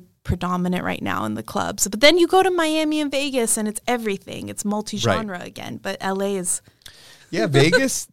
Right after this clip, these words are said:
Speaker 2: <laughs> they, they want hip hop, but it's not as much. You know, they need that high energy. L A tends to not dance totally, so the hip hop still works
Speaker 1: Yeah.
Speaker 2: 'cause it's just kinda, like, background or, like, sexy music or something like
Speaker 1: But
Speaker 2: that,
Speaker 1: when you
Speaker 2: but
Speaker 1: cut the music in the whole club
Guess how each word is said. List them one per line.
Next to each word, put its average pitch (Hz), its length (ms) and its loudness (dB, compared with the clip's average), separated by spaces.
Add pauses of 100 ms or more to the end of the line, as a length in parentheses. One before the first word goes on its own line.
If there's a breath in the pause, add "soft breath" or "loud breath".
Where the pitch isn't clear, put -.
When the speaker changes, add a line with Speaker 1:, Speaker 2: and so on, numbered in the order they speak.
(100)
Speaker 2:
<laughs> - 120 -20
they, 143 200 4
they 151 160 4
want 139 220 4
hip 123 200 4
hop, 104 320 4
but 90 200 -2 (180)
it's 107 240 -8
not 104 220 4
as 95 160 -4
much. 92 380 -2
You 104 80 -4
know, 90 160 0
they 95 140 0
need 92 180 -2
that 85 160 -4
high 92 240 -2
energy. 87 680 -6
L 147 240 6
A 139 340 6 (360 loud breath)
tends 127 320 4
to 123 100 2
not 98 280 2
dance 113 520 0
totally, 127 520 2
so 110 380 4 (120)
the 117 100 4
hip 123 180 4
hop 117 200 4
still 117 260 2
works 110 340 2
Speaker 1:
Yeah. 180 60 -8
Speaker 2:
'cause 120 140 0
it's - 100 -8
just 120 220 -6
kinda, 110 240 -2
like, 101 440 -2
background 95 800 -4
or, 95 60 -6
like, 90 180 -8
sexy 98 500 -8
music 95 540 -6
or 101 80 -6
something 98 300 -8
like 95 160 -6
Speaker 1:
But 262 80 -4
Speaker 2:
that, 269 80 -2
Speaker 1:
when 294 160 0
you 339 80 -4
Speaker 2:
but - 80 -8
Speaker 1:
cut 330 160 -6
the 285 80 -4
music 254 440 0
in 220 100 2
the 202 80 0
whole 214 260 0
club 208 400 -2